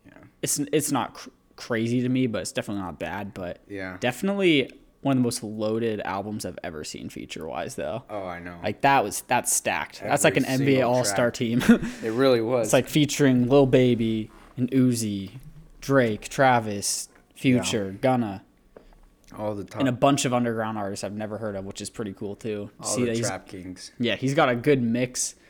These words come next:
Speaker 2: of the biggest dudes and some people we've never heard of. I think, I think that's pretty cool.
Speaker 1: Yeah.
Speaker 2: He's just putting, putting his crew on.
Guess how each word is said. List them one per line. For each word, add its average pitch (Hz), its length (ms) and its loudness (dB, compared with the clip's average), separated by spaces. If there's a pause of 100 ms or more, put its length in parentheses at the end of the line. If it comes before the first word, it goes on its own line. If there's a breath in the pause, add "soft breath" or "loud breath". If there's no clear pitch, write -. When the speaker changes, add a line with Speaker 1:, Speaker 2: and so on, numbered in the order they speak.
(160 soft breath)
Speaker 2:
of 117 100 -8
the 117 60 -4
biggest 117 440 0
dudes 151 280 4
and 113 100 -2
some - 160 -6
people 117 260 -6
we've 107 120 -6
never 104 280 -6
heard 95 180 -8
of. 87 100 -6
I 90 60 -8
think, 101 200 -10 (100)
I 107 100 -6
think 120 220 -4
that's 101 180 -6
pretty 71 220 -14
cool. 101 140 -6
Speaker 1:
Yeah. 101 100 -4
Speaker 2:
He's 123 100 -2
just 131 160 -2
putting, 123 280 0
putting 131 320 -2
his 120 140 -4
crew 110 260 -4
on. 98 280 -8